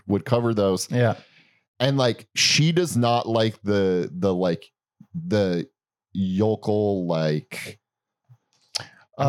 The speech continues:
Speaker 2: Uh,
Speaker 1: trying to think, like, on the Wheeler song, "Poon," that, like, high pitch, like,
Speaker 2: Yeah, with, with the super heavy Southern accent.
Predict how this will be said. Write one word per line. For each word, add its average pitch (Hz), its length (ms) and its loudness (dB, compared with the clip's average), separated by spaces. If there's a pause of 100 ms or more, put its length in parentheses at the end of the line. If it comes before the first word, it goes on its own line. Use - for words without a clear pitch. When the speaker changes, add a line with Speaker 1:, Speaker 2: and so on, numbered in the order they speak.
Speaker 2:
Uh, 139 80 4
Speaker 1:
trying 131 180 2
to 117 60 2
think, 104 480 0
like, 113 340 0 (240)
on 139 140 0
the 143 80 2
Wheeler 156 340 0
song, 127 440 0
"Poon," 117 420 2
that, 104 180 2
like, 95 280 -2
high 113 340 0
pitch, - 600 -2
like, 90 640 -2 (300)
Speaker 2:
Yeah, 175 240 2
with, 151 220 -2
with 160 180 -2
the 151 100 2
super 196 360 0
heavy 165 440 2
Southern 156 260 2
accent. 127 480 0